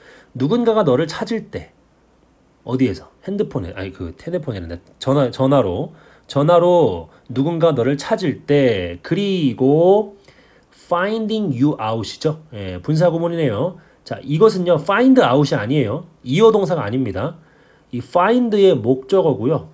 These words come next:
이 you의 상태를 설명해주는 out이라는 목적 보호예요. 너가 밖에 있다는 것을 알게 되면서, 그쵸?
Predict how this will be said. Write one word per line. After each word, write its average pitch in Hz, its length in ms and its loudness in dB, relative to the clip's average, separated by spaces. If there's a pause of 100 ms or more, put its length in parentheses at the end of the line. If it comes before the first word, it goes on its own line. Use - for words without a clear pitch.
(140)
이 131 260 -4
you의 185 340 4
상태를 185 400 -4
설명해주는 156 800 -2 (260)
out이라는 147 760 -2
목적 98 300 -12
보호예요. 90 480 -6 (560)
너가 135 720 -2 (260)
밖에 - 460 -6
있다는 180 480 2
것을 160 800 2
알게 135 840 0
되면서, 98 1300 -2 (280)
그쵸? 160 480 2